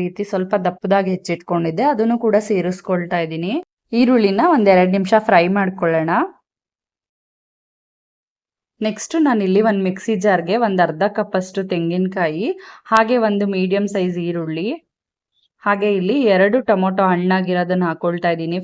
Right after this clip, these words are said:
ಫಾರಂ ಟೊಮೊಟೊ. ಜೊತೆಗೆ ನಾನಿಲ್ಲಿ ಎರಡ್ ಸ್ಪೂನ್ ಅಷ್ಟು ಬೇಳೆ ಸಾರು ಪುಡಿ ಹಾಕೊಳ್ತಾ ಇದ್ದೀನಿ. ಇದಕ್ಕೆ ಒಂದ್ ಸ್ವಲ್ಪ ನೀರ್ ಸೇರಿಸ್ಕೊಂಡು ರುಬ್ಕೊಳ್ಳೋಣ. ಇವಾಗ ಇಲ್ಲಿ ಮಸಾಲೆ ರುಬ್ಕೊಂಡ್ ಆಗಿದೆ.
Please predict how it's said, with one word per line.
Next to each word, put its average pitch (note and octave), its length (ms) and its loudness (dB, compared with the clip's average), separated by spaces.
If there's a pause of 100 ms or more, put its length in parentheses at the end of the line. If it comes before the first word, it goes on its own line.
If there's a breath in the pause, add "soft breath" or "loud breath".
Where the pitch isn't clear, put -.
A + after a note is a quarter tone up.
ಫಾರಂ E3+ 280 2 (100)
ಟೊಮೊಟೊ. D#3 400 -2 (960)
ಜೊತೆಗೆ A3+ 420 2
ನಾನಿಲ್ಲಿ F#3+ 360 0 (200)
ಎರಡ್ G#3+ 240 2
ಸ್ಪೂನ್ A#3+ 280 -2
ಅಷ್ಟು G3 300 -4 (120)
ಬೇಳೆ F#3 240 2 (120)
ಸಾರು G3 260 0
ಪುಡಿ F3+ 240 -4
ಹಾಕೊಳ್ತಾ E3+ 540 -4
ಇದ್ದೀನಿ. D#3+ 280 -6 (1500)
ಇದಕ್ಕೆ A3 340 2
ಒಂದ್ G3 160 0
ಸ್ವಲ್ಪ G#3+ 280 2 (140)
ನೀರ್ G3+ 240 -2
ಸೇರಿಸ್ಕೊಂಡು F#3 680 -2 (100)
ರುಬ್ಕೊಳ್ಳೋಣ. F#3 600 0 (1800)
ಇವಾಗ G3 180 4 (120)
ಇಲ್ಲಿ G#3 160 2 (100)
ಮಸಾಲೆ F#3+ 480 2
ರುಬ್ಕೊಂಡ್ F#3 480 2
ಆಗಿದೆ. E3+ 360 -2